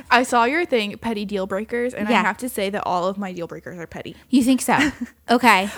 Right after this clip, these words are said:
Speaker 1: All of my deal breakers are petty things, but I think they are things that, for example, if you have a picture of you and or multiple pictures of you having shot an animal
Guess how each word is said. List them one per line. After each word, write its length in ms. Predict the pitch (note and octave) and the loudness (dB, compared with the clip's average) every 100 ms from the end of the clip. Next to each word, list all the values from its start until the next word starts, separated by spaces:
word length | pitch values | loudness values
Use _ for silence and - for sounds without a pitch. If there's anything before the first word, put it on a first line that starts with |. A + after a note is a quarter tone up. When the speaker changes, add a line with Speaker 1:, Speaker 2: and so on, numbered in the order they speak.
| - | 4
Speaker 1:
All 320 | C4+ C#4 F4+ G4+ | 6 8 6 2
of 80 | F#4 | 2
my 200 | E4+ D4 | 2 2
deal 240 | B3+ A#3 | 2 0
breakers 540 | A#3 A3 G#3+ G#3 G#3+ - | 0 -2 -4 -4 -4 -4
are 520 | F#3 F3+ F3 E3+ - - | -2 0 0 -2 -4 -10
petty 400 | A#3 G#3+ G#3+ G#3+ | -8 -6 -6 -6
things, 500 | A3 F3 D#3 G3 F#3 | -4 -4 -4 -10 -6
but 440 | B3+ D4 A#3 - - G#3+ | 0 0 0 -4 -8 -4
I 140 | G#3+ | -4
think 300 | G#3 A#3+ A#3 | -4 -4 -4
they 160 | A3 G#3 | -4 -6
are 260 | G3+ G3+ | -4 -4
things 400 | G3+ G3+ G3 G3+ G#3 | -6 -8 -8 -10 -6
that, 300 | F#3 E3+ - - - _ _ | -6 -6 -10 -20 -20 _ _
for 260 | - D4+ C#4+ | -4 0 0
example, 580 | A3 G#3 F#3+ - G#3+ - _ _ _ _ _ _ _ _ - _ _ _ _ _ _ _ _ _ | -2 -6 -8 -8 -10 -12 _ _ _ _ _ _ _ _ -20 _ _ _ _ _ _ _ _ _
if 300 | C4 E4 G#4 | -6 -6 -6
you 200 | D4 E4+ | -6 -6
have 500 | D#4 G#3 D4 A3 G#3+ - | -6 -2 0 0 -2 -4
a 100 | A3 | -8
picture 560 | - - - - F#3 F3+ | -8 -12 -12 -10 -8 -6
of 220 | A3 G3+ A3 | -6 -6 -6
you 520 | A#3+ A#3+ E3+ F#3+ A#3 _ - | -4 -4 -4 -6 -8 _ -6
and 220 | D#4 F#4 - | -4 -4 -4
or 200 | E4 D#4+ | -2 2
multiple 640 | A#3+ A#3+ G4 B3+ - - | 2 0 -2 -6 -8 -12
pictures 400 | - - - - | -14 -12 -10 -8
of 140 | E3 - | -10 -10
you 340 | A#2 - C4 - - - _ _ | -10 -8 -10 -12 -20 -20 _ _
having 360 | - C#4 D4 D4+ | 0 0 0 -4
shot 540 | - - C#4 D#4 - - | -6 -2 0 0 -2 -6
an 120 | D4 | -6
animal 640 | A#3 B3 A#3+ F3+ D3+ F#3+ | -2 0 0 -2 -6 -10